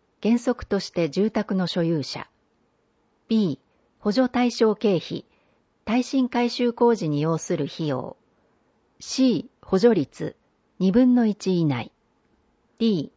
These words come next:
補助金の額。最大六十万円。耐震診断の結果、倒壊の危険性があると判断されたものに限ります。市町村によって、要件、補助額等が異なります。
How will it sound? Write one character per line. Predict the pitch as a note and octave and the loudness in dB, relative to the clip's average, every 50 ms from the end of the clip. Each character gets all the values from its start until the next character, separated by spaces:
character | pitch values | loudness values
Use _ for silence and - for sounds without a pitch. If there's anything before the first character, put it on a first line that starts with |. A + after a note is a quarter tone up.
| _ _ _ _ | _ _ _ _
補 | - G3 | -4 -2
助 | F#3 B3+ B3+ - | 0 0 0 0
金 | - B3 A#3 A3 | 0 0 0 0
の | G#3 G3 | 0 0
額。 | F3+ E3+ E3+ - - - - - _ _ _ _ _ _ _ _ _ - | 0 0 -2 -2 -4 -8 -12 -12 _ _ _ _ _ _ _ _ _ -8
最 | - A3+ A3 B3 A#3+ | -4 -2 0 0 2
大 | G#3+ G#3+ G#3+ G#3 F#3+ | 2 0 0 0 0
六 | E3 D#3+ - - A3+ | 0 0 0 0 0
十 | G3 A#3 A3+ G#3+ G#3+ | 2 2 2 2 2
万 | F#3+ F#3+ F#3 E3 D3 C3 | 2 2 0 0 -2 -2
円。 | B2+ - - G3+ G#3+ - _ _ _ _ _ _ _ _ _ _ _ _ _ _ _ _ _ _ _ _ _ _ _ _ _ | -4 -6 -10 -14 -16 -20 _ _ _ _ _ _ _ _ _ _ _ _ _ _ _ _ _ _ _ _ _ _ _ _ _
耐 | - G#3+ B3 B3 | -4 -2 -2 -2
震 | - - C#4 C4 B3+ | -2 0 0 0 0
診 | - - B3+ B3+ A#3 | 0 0 0 0 2
断 | A3 F#3 D#3 C#3+ | 0 0 0 -2
の | C#3 C#3 | -4 -6
結 | - D3 C#3 - _ _ | -8 -10 -12 -12 _ _
果、 | - C#3+ C#3 C#3 - _ _ _ - | -8 -6 -6 -8 -10 _ _ _ -2
倒 | A3 A#3 | 0 0
壊 | A#3 - B3+ B3+ B3+ A#3+ | 0 0 -2 0 0 0
の | B3 A#3+ | 0 -2
危 | A#3+ - | -4 -6
険 | - A3 A3 A3+ | -4 -2 -2 -2
性 | G#3+ - G#3+ G#3 G#3 G3 | -2 -2 -4 -4 -2 -2
が | G3 G3 | -2 -2
あ | G#3 | -2
る | G3+ F#3+ | -4 -4
と | - E3 | -6 -6
判 | D#3+ F3+ F#3 F3 D#3+ | -4 -2 -2 -2 -2
断 | D3+ C#3+ C#3+ | -2 -4 -4
さ | - - D3+ | -4 -6 -6
れ | D3 C#3+ | -6 -6
た | - D3+ | -6 -6
も | C#3+ D3 | -4 -4
の | D3 D#3 | -4 -4
に | D3 C3 B2 - | -4 -4 -6 -6
限 | - C#3+ C#3 C#3+ C#3 | -8 -8 -6 -6 -6
り | C#3 C#3 C#3 | -6 -6 -8
ま | C3 B2+ C3 | -8 -8 -10
す。 | - - - _ _ _ _ _ _ _ _ _ _ _ _ _ _ _ _ _ _ _ _ _ _ _ | -14 -18 -20 _ _ _ _ _ _ _ _ _ _ _ _ _ _ _ _ _ _ _ _ _ _ _
市 | - - - | -20 -6 -2
町 | C#4 C#4 C#4 | 0 2 2
村 | B3+ - A3+ G3+ F3 | 0 0 -2 -2 0
に | D#3+ D3+ D3+ D3 | 0 0 -2 -2
よ | C#3 | -2
っ | - | -4
て、 | _ _ - D3+ C#3+ C#3 - _ _ _ _ _ _ - | _ _ -10 -8 -8 -8 -10 _ _ _ _ _ _ -2
要 | F#3+ G#3+ A#3 A#3 | 0 2 2 2
件、 | A#3 - A3+ G3 D3 - - _ | 0 0 -2 -2 -2 -4 -8 _
補 | - G3 F#3+ | -6 -2 0
助 | A#3+ B3+ A#3 | 0 0 0
額 | A3+ G3+ - - | -2 -4 -6 -6
等 | - F3+ F3 E3 | -4 -2 -2 -2
が | C#3+ C#3 C3+ - | -2 -4 -8 -10
異 | - - E3+ D#3+ | -8 -6 -4 -2
な | D#3 D3 | -2 -2
り | C3+ C3+ C3 | -4 -6 -8
ま | C3 A#2+ | -10 -10
す。 | B2 - - - _ | -12 -14 -18 -20 _